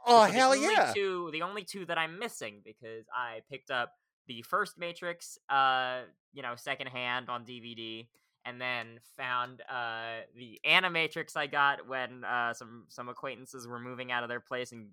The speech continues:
Speaker 2: and giving a bunch of shit out. Uh, and then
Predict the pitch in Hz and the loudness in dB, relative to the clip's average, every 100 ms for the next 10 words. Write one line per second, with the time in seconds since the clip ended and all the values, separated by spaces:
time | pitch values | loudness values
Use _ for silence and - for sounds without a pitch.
0 | - 110 104 120 113 113 113 117 113 107 | -8 -8 -6 -8 -8 -6 -6 -6 -12 -18
1 | - 117 113 113 - _ _ _ _ 123 | -12 -4 0 -2 -2 _ _ _ _ 2
2 | 120 107 127 127 131 123 120 | 2 0 -6 -8 -8 -8 -12